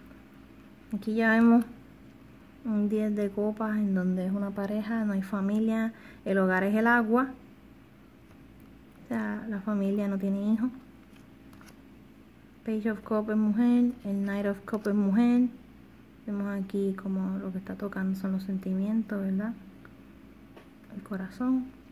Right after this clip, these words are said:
Queen and King, so, se han limitado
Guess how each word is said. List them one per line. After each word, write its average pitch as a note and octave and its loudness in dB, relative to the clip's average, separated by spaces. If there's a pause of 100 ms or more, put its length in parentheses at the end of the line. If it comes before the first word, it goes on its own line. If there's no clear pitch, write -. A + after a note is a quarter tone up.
(760)
Queen A#3+ 6
and G3 2
King, F#3+ 2
so, F#3+ 0
se G3+ 0
han G#3 2
limitado A#3 4